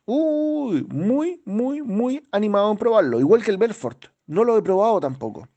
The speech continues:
Así que ahí les dejo joyitas para que ustedes puedan comentar. El dos mil once fue el año de Yomi, un juego que era como el cachipún. Y no es broma, un cachipún, eh, con esteroides.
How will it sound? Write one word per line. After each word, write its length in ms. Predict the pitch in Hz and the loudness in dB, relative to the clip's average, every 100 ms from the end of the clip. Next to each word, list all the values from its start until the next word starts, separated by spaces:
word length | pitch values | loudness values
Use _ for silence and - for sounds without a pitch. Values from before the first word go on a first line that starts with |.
| - - - | -20 -20 -18
Así 180 | - 156 | -8 -4
que 120 | 151 | 4
ahí 160 | 143 175 | 4 6
les 160 | 214 123 | 2 2
dejo 380 | 156 - 101 110 _ - - | 0 0 -4 -6 _ -20 -20
joyitas 580 | - - 123 131 160 104 | -10 -2 0 -2 -2 -6
para 200 | - 120 | -4 -4
que 100 | 107 | -4
ustedes 240 | 101 135 120 | -8 -8 -6
puedan 280 | 131 120 | -4 -4
comentar. 580 | 117 101 87 - 139 - _ _ - - - - - - - - | -4 -10 -10 -6 -6 -6 _ _ -20 -20 -20 -20 -20 -20 -20 -2
El 140 | 160 | 2
dos 100 | 165 | 4
mil 140 | 170 160 | 4 4
once 220 | 202 220 | 4 0
fue 160 | - 139 | 2 4
el 40 | |
año 200 | 156 151 | 4 4
de 120 | 120 | 4
Yomi, 460 | 135 233 156 104 - _ _ _ | 4 4 2 -6 -16 _ _ _
un 100 | 156 | -10
juego 420 | 135 143 170 208 - | -6 2 4 4 2
que 120 | 156 | 0
era 320 | 180 214 - - | 0 -2 -10 -6
como 220 | 131 123 | -2 -2
el 100 | 107 | -2
cachipún. 800 | 117 - 113 117 107 92 98 _ _ _ _ _ _ - | -6 -4 -6 -4 -6 -8 -16 _ _ _ _ _ _ -4
Y 100 | 135 | 2
no 100 | 165 | 2
es 60 | |
broma, 340 | 135 90 92 - _ - | 2 -4 -6 -18 _ -10
un 100 | 135 | -6
cachipún, 680 | 135 117 117 143 202 254 - _ _ _ _ | -4 -4 -4 -2 -2 -2 -12 _ _ _ _
eh, 260 | 120 123 - | -6 -6 -8
con 180 | - 139 | -6 -2
esteroides. 840 | 131 135 127 113 104 95 - - | 0 2 2 2 -2 -8 -14 -20